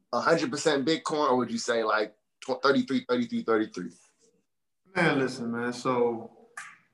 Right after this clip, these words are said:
Speaker 2: first of all, I can't, I don't, I can't give that type of advice,
Speaker 1: I
Speaker 2: right? But we
Speaker 1: I
Speaker 2: go, but we go say, we go say, we go say what Justin Reddick would do. I mean, so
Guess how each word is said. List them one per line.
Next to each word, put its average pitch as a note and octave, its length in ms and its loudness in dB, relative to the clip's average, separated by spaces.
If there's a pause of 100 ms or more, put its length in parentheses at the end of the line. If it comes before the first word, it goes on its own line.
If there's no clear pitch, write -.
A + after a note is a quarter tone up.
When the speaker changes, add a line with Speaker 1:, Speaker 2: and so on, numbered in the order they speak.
(140)
Speaker 2:
first A3 160 4
of - 60 0
all, C#3 160 6
I C#3 60 -4
can't, B2 240 -2
I D3 120 2
don't, C3+ 340 -4
I C#3 120 -2
can't B2 320 -2
give B2 260 0
that A#2 140 2
type A2+ 360 -2
of G#2+ 100 -8
advice, G#2+ 420 -6
Speaker 1:
I G3 120 6
Speaker 2:
right? A2+ 140 -2 (460)
But C#3 240 2
we F#3 60 12
Speaker 1:
I G#3 40 12
Speaker 2:
go, G3 260 8
but E3 180 6
we A#3+ 100 2
go B3 180 8
say, G#3+ 220 0
we A3 160 -4
go A#3+ 180 4
say, F3+ 480 -2 (260)
we G3 120 -6
go A#3+ 100 -2
say D#3+ 200 4
what D3+ 200 -4
Justin D3+ 320 -2
Reddick C#3+ 240 -6
would B2 160 -14
do. A2+ 220 -18 (2250)
I D#3+ 120 6
mean, C#3 680 2 (640)
so C#3 720 2